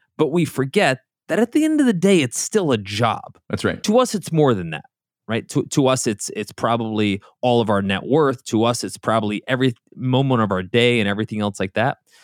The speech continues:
Speaker 1: But to someone else, what we do is just a job,
Speaker 2: Right.
Speaker 1: which means it can
Speaker 2: To
Speaker 1: be
Speaker 2: the
Speaker 1: hired
Speaker 2: company.
Speaker 1: for and backfilled.
Speaker 2: It's a series of tasks and, and responsibilities that have to be completed, right? And, and so from a company
Speaker 1: Right.
Speaker 2: perspective, that's what it is. It is, it is kind of that simple, right?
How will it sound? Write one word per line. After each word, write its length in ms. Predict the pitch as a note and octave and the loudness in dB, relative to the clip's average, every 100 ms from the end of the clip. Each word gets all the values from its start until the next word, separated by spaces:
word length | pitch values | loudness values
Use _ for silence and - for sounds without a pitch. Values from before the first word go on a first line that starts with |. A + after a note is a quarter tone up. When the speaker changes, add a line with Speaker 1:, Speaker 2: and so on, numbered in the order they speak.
| - _ _ _ _ - | -20 _ _ _ _ 0
Speaker 1:
But 160 | E3+ D#3+ | 0 2
to 100 | F3+ | 0
someone 360 | - A#3 G#3 | 0 2 2
else, 400 | G3+ C#3+ - - _ _ | 4 0 -4 -18 _ _
what 240 | - F#3 | 0 2
we 120 | F3+ D#3 | 2 0
do 260 | D3 D#3+ | 4 4
is 140 | B2 G2+ | 4 2
just 340 | - A#2+ - | 0 -2 -2
a 60 | G2 | -4
job, 400 | F#2 G2 - - | 0 -2 -2 -4
Speaker 2:
Right. 200 | G3 A2 | -2 0
Speaker 1:
which 200 | C3+ - | -2 -2
means 260 | D#3 D#3+ D3 | 2 2 2
it 80 | C#3 | 0
can 120 | D3 | 2
Speaker 2:
To 80 | C#3 | 2
Speaker 1:
be 80 | B2+ | 2
Speaker 2:
the 40 | - | 2
Speaker 1:
hired 120 | A3 | 2
Speaker 2:
company. 220 | C#3 A#2 C3 | 2 0 0
Speaker 1:
for 160 | C3+ | 0
and 120 | G#2+ G2+ | 0 0
backfilled. 480 | F2+ - C2+ C#2 _ _ - | -4 -6 -14 -18 _ _ -6
Speaker 2:
It's 160 | G#2+ | -4
a 60 | F#2 | -2
series 380 | - G2+ G2 F#2+ | 2 4 4 2
of 100 | F2 | -2
tasks 500 | F2+ F2 F2+ - - | 0 2 0 -4 0
and, 180 | F#2 D#2+ | 2 4
and 100 | F2+ | 2
responsibilities 720 | E2+ F#2 E2+ F2 F2 F2 F2 | 2 0 0 2 2 4 4
that 80 | E2+ | 2
have 160 | - - | 0 -2
to 60 | |
be 120 | D#2+ E2 | -4 -4
completed, 440 | - - - - | -4 -2 -2 0
right? 280 | E2 D#2 - - | 0 0 -2 -2
And, 160 | E2+ | 0
and 160 | D#2+ E2+ | 0 0
so 220 | - E2+ | 2 0
from 220 | F2 F2 E2 | 0 0 0
a 40 | |
company 340 | - D#3+ A2+ F2 | 0 0 2 0
Speaker 1:
Right. 40 | |
Speaker 2:
perspective, 560 | F2 - D#2+ - E2+ E2+ - - _ _ _ | -2 -2 -2 0 -2 -4 -16 -20 _ _ _
that's 240 | F2 E2+ - | -2 -2 0
what 120 | F#2 | 0
it 80 | A2 | 0
is. 200 | - - | -4 -2
It 80 | F2 | 2
is, 200 | G2 E2+ | 2 2
it 100 | F2+ | 0
is 100 | E2+ | 0
kind 180 | - D#2+ | 0 0
of 60 | |
that 120 | - - | 0 -2
simple, 280 | D2 - | -4 -2
right? 200 | D2+ F#2 | 0 0